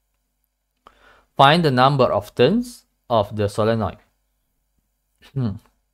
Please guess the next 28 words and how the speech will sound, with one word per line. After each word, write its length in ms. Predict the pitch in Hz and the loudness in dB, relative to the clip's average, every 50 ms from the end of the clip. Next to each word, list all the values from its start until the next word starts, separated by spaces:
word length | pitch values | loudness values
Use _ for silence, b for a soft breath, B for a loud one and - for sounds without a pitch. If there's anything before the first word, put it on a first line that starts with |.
| _ _ _ _ _ _ _ _ | _ _ _ _ _ _ _ _
Okey, 320 | - 143 151 151 156 117 104 | 0 2 2 4 2 0 0
sorry. 400 | - 117 98 101 123 180 - _ _ b b b b b b b - | 0 -2 -4 -4 -4 -6 -8 _ _ b b b b b b b 2
The 80 | 139 | 2
magnetic 560 | 147 160 175 175 165 208 240 240 - - - | 4 4 4 4 2 0 0 -2 -2 -2 2
field 200 | - 202 180 - - | 4 4 4 4 2
inside 640 | - 160 151 139 123 - - - 143 123 120 117 117 | 0 0 0 0 -2 -2 0 2 2 4 2 2 -2
the 80 | 117 107 | -4 -6
solenoid 480 | - - 120 107 104 107 107 98 95 | -2 -2 0 0 0 0 -2 -4 -4
ini 160 | 110 135 160 | -4 -6 -6
merujuk 480 | 160 135 123 113 107 117 110 - - - | -6 -6 -6 -6 -6 -6 -8 -8 -6 -4
kepada 240 | - 101 104 110 131 | -4 -4 -2 -2 -4
magnetic 480 | 135 120 80 69 101 98 - 90 - | -6 -6 -8 -10 -10 -12 -12 -12 -10
field 200 | - 120 110 - | -8 -8 -8 -6
at 200 | - 107 92 - | -6 -8 -8 -8
the 80 | 101 98 | -8 -12
center 520 | - - 131 127 147 151 156 - 123 107 | -8 -4 -4 -4 -4 -4 -6 -6 -6 -6
of 160 | - - 95 101 | -6 -8 -10 -10
the 80 | 98 98 | -10 -10
solenoid. 680 | - - 104 95 95 92 92 98 113 151 196 214 214 - | -8 -8 -8 -6 -6 -6 -6 -4 -4 -4 -4 -6 -10 -10
So, 160 | - 131 110 | -10 -10 -10
sekali 360 | - - - 127 143 156 156 | -8 -6 -4 -4 -2 -2 -4
lagi, 240 | 160 165 190 202 202 | -4 -4 -6 -6 -6
kita 280 | - 123 - - - - 110 113 - | -8 -8 -6 -4 -4 -4 -4 -4 -2
akan 440 | - 123 123 123 123 123 127 127 - _ _ _ _ _ - | 0 2 2 2 2 -2 -4 -10 -16 _ _ _ _ _ -16
apply 400 | 110 101 101 - 110 107 104 101 | -16 -14 -8 -4 -2 -2 -2 -2
rumus 440 | 101 101 104 113 117 113 104 - - | -2 -4 -4 -4 -4 -6 -8 -10 -8
B 280 | 120 131 143 147 - | -6 -6 -6 -6 -6
is 160 | - 120 - | -8 -12 -14